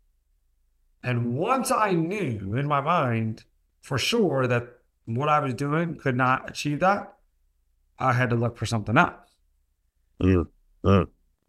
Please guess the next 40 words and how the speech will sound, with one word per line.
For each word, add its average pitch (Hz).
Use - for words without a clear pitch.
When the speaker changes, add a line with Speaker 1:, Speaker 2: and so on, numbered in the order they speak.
Speaker 1:
But, 131
I 120
mean, 127
shoot, -
that 127
was 127
ten 135
years. 185
You 120
know, 113
half 127
of 131
those 127
ten, 131
I 127
was 123
single, 120
right? 120
And 113
then 110
things 123
started 110
to 101
creep, 139
right? 123
So -
I 127
think, 180
you 143
know, 135
not 156
all 170
of 120
us -
have 127
had 135
that, 120
like, 117
forward 123
thinking. 165